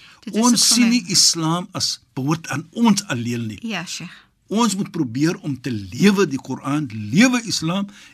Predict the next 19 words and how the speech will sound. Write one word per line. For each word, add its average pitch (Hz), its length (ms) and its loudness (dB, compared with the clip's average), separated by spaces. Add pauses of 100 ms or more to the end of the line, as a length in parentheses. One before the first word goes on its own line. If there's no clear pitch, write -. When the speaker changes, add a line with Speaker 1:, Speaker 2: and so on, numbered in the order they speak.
(120)
Speaker 2:
en 123 260 0
dit 190 200 2
sal 151 220 0
vir 135 160 -10
ons 127 360 -6
leer 147 260 -4 (240)
hoe 151 440 -2
om 120 240 0
mens 135 320 0
te 113 100 -10
respek. 113 540 -8
Maak 139 240 -2
nie 156 80 -2
saak 135 180 -2
watter 117 220 -10
geloof 110 360 -10
jy 107 120 -14
is - 140 -18
nie. 101 120 -18